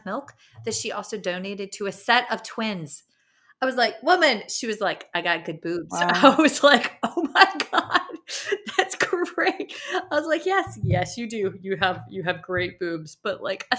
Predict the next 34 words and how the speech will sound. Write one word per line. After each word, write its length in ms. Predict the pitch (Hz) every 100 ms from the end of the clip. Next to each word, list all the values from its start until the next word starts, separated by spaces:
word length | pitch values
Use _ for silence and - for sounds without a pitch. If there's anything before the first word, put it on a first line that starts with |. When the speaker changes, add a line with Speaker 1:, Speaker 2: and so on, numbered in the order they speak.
| -
Speaker 1:
set 160 | 294 294
of 80 |
twins, 400 | - 285 214 165 _ - -
she 220 | - 285
could 180 | 285 -
feed 300 | 320 294 269 -
three 180 | 320
children 400 | 320 339 269 190 185 -
simultaneously. 1200 | - - - 339 330 320 349 339 240 196 - 160 - - - - -
That's 340 | - - -
phenomenal. 960 | _ - 294 - - 294 240 202 - -
I, 760 | 202 - - 90 82 - - _ _ _ _ -
more 300 | 208 226 233
power 400 | - 240 220 208
to 260 | - 185
her. 260 | 95 196 185 - _ -
But 320 | 214 196 - _ _ _ -
Speaker 2:
Wow. 240 | 185 175 180
Speaker 1:
that's, 380 | 254 269 - -
that's 360 | 220 277 285 285
an 100 | 262
option. 520 | 302 440 - 190 196
So 640 | - 247 247 240 233 -
that's, 260 | 254 262 -
th-, 200 | 220 -
and 200 | 262 269
you 140 | 254 269
know 140 | 269
what? 240 | 262 285 277 - _
That's 200 | 233 233
not 260 | 226 247 262
an 120 | 233
option 540 | - 233 262 - 214 202
that's 320 | - -